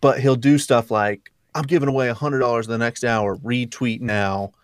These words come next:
for your chance to win." Well, I got connected with this guy,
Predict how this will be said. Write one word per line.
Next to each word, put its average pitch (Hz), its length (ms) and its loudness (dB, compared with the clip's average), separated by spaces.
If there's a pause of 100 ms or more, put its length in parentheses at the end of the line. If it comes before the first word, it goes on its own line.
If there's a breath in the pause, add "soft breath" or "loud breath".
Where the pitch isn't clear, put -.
(300)
for 107 640 4 (180)
your 123 180 0
chance 107 260 -4
to 101 100 -6
win." - 300 -10 (800 loud breath)
Well, 131 320 6
I 175 140 4
got 202 200 2
connected 117 680 -2
with 107 200 -4
this 110 200 -4
guy, 107 560 -2